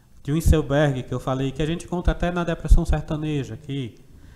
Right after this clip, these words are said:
é uma forma de relevo, que é uma protuberância encontrada em áreas que apresentam clima árido ou semiárido, e que foi formada pela maior resistência à erosão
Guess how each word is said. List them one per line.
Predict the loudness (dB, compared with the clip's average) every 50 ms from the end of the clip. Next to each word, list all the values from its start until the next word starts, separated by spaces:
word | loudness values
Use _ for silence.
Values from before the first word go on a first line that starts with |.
| -20 -12 -6
é | -4 -2
uma | -2 -2
forma | -2 -2 -4 -4 -4 -4
de | -4 -4
relevo, | -4 -2 -2 -4 -2 -2 -2 -2 -4 -6
que | -10 -8 -6
é |
uma | -6 -6 -6
protuberância | -4 -6 -6 -6 -8 -6 -4 -4 -4 -2 -4 -4 -2 0 0 -2
encontrada | -2 -2 -6 -8 -8 -6 -4 -4 -2 -2 -2 -2 -4 -6 -6 -8 -14 -10
em | -8 -6 -4 -2
áreas | -2 -2 0 0 0 0 0
que | -2
apresentam | -2 -2 -2 -4 -4 -4 -4 -6 -4 -4 -6 -6
clima | -6 -6 -8 -6 -6 -4 -4 -2
árido | -2 0 0 -2 -2 -4 -6 -8 -10 -10 -12 -14 -8
ou | -4 -2 -2 2
semiárido, | 2 2 2 0 -2 -4 -4 -4 -4 -4 -4 -4 -6 -8 -10 -14 -14 -16 -18 -20 _ _ -20 -20 -20 -20 -20 -20 _ _ -14 -6 -2
e | -2 -2
que | -2 -2 -4
foi | -4 0 0 0 0
formada | 0 0 -2 -2 0 -2 -2 -2 -2 -4
pela | -4 -6 -4 -4 -2
maior | -2 0 0 2 2
resistência | 2 0 0 -2 -4 -4 -4 -4 -6 -4 -4 -2 -2 -2
à |
erosão | -2 -2 -4 -4 -4 -4 -4 -4 -2 -4 -6 -8